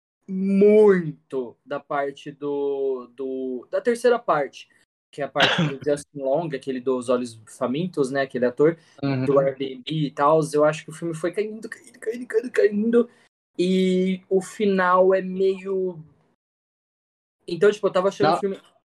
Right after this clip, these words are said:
Speaker 2: Por favor, não estraga, porque ele tá na minha lista de melhores e eu vou justamente falar do final.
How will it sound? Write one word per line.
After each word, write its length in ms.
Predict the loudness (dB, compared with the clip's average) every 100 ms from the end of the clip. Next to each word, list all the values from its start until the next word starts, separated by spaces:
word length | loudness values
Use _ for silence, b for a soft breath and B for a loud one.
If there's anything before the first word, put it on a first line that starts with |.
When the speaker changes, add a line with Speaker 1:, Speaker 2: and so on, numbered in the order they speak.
| _ _ _ _ _ _ _
Speaker 2:
Por 120 | 0
favor, 280 | 2 4 4
não 180 | 4 4
estraga, 680 | 2 2 2 6 6 4 2
porque 280 | 2 0 2
ele 200 | 2 2
tá 120 | 2
na 100 | 2
minha 200 | 2 2
lista 260 | 2 2 0
de 100 | 0
melhores 560 | 2 4 6 6 4
e 40 | 2
eu 80 | 2
vou 160 | 2
justamente 460 | 2 0 2 0 2
falar 240 | 4 4
do 100 | 2
final. 380 | -2 -6 -6 -8